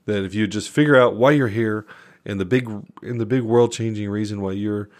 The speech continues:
supposed to exist, then you started doing it, that then you would be happy, you would, you know, play your part in the plan of God and everything like that. Well, I'm pretty damn sure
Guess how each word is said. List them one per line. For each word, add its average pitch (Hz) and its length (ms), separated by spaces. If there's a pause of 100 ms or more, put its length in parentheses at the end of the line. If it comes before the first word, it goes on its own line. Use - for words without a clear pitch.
(300)
supposed 113 500
to 98 300 (260)
exist, 104 600 (680)
then 110 220
you 104 60
started 104 360
doing 104 280
it, 90 160
that 98 120
then 104 160
you 98 160
would 92 160
be 104 180
happy, 98 340
you 92 220
would, 90 200 (580)
you 110 100
know, 95 180 (180)
play 131 200
your 127 120
part 117 360
in 107 80
the 104 80
plan 110 260
of 101 140
God 101 260
and 95 100
everything 92 300
like 95 140
that. - 100 (380)
Well, 135 180
I'm 117 160
pretty 190 300
damn 127 340
sure 101 500